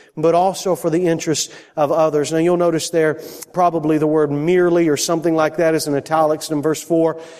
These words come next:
It's, it's not there. It's a, it's, it's, the translators are trying to tell you, "We put that there for you so you can understand and smooth out the text." But it is saying, it's not saying don't ever look out for your own interests. That wouldn't be a biblical thought.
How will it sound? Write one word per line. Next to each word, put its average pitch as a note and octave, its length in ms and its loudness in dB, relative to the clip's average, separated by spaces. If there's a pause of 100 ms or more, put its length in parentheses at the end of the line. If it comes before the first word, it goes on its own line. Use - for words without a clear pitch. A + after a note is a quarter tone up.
It's, D#3+ 260 -2
it's F3+ 280 -2
not D#3+ 280 -2
there. D3+ 280 2
It's D3 160 -2
a, D#3 180 0
it's, - 280 -4
it's, - 340 -2
the D3+ 120 0
translators D#3+ 680 0
are C#3 40 -10
trying D#3 280 0
to C#3 60 -4
tell D#3+ 260 0
you, D3+ 160 0 (260)
"We D3 100 0
put F3+ 280 -2
that E3 180 0
there D#3 160 0
for E3+ 260 0
you D3+ 120 0
so D#3 200 -2
you D#3 140 0
can D#3 180 -2
understand D#3+ 600 0
and C#3 100 -2
smooth D#3+ 360 0
out D3 200 0
the C#3+ 60 -4
text." C#3+ 440 -2 (320)
But E3+ 180 0
it F3+ 80 2
is A#3 240 2
saying, F#3 320 0 (180)
it's F3 160 -4
not B3+ 180 2
saying A#3 260 -2
don't G#3 180 2
ever A3 200 2
look G3 200 0
out F3 200 0
for F3 80 0
your D3+ 200 2
own C#3+ 180 0
interests. C#3+ 400 -2
That F3+ 220 0
wouldn't E3+ 240 2
be E3 100 2
a D3 60 2
biblical C#3+ 420 -2
thought. D#3 400 0